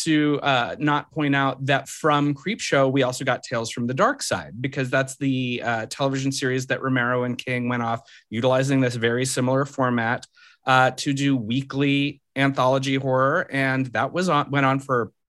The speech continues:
a handful of seasons, including episodes starring Divine, of all people.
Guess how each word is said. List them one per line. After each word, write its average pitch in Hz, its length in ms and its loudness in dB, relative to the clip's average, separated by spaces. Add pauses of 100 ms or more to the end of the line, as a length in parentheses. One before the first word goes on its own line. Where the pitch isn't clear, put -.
(140)
a 110 120 -6
handful 175 400 -4
of 139 100 -2
seasons, 110 420 -6 (300)
including 214 400 -2
episodes 196 680 -2
starring 208 420 2
Divine, 170 800 0
of 127 140 0
all 107 160 4
people. 110 500 -8